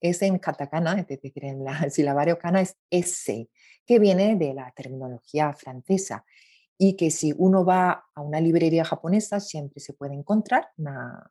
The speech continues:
estantería llena de este género, escrito por autores heterogéneos como escritores, periodistas, artistas, etcétera.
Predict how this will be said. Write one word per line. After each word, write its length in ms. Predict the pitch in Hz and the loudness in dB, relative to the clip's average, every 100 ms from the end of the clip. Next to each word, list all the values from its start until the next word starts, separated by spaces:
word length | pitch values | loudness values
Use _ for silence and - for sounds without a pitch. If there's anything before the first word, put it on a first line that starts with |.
| - 143 | -20 -20
estantería 600 | - 135 123 147 165 139 | -16 -14 -6 2 2 2
llena 240 | 147 143 | -4 -4
de 140 | 139 135 | -2 -2
este 220 | - 131 | -4 -6
género, 480 | - 202 196 247 - _ _ _ _ | 4 6 6 4 0 _ _ _ _
escrito 460 | - 156 160 143 | -12 -4 -4 -4
por 120 | 135 | -8
autores 480 | 131 127 147 143 135 | -10 -10 -6 -6 -6
heterogéneos 720 | 127 131 123 - 170 156 147 - | -12 -12 -12 -6 -2 -2 -4 -10
como 220 | 135 127 | -18 -18
escritores, 1080 | - _ 113 - - 156 156 147 131 131 | -18 _ -18 -12 0 4 4 2 -2 -6
periodistas, 880 | - 127 120 120 160 156 - 143 143 _ _ _ _ _ | -16 -18 -14 2 2 2 -4 -12 -12 _ _ _ _ _
artistas, 680 | - - 180 175 - 165 - - | -12 0 4 4 2 -6 -6 -20
etcétera. 480 | 123 123 - 110 | -20 -20 -20 -20